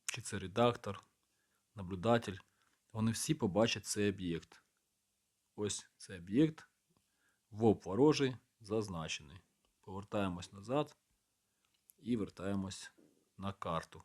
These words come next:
Ми бачимо, цей об'єкт у нас є. Це дуже зручно.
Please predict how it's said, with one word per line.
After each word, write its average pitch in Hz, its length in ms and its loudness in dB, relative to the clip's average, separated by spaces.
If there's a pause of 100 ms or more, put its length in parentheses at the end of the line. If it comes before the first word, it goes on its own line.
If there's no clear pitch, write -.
(1700)
Ми 117 160 4
бачимо, 90 640 -2
цей 90 240 -10
об'єкт 131 400 4
у - 40 -14
нас 104 320 -6
є. 73 240 -12 (1900)
Це - 140 -12
дуже 123 220 4
зручно. 101 480 2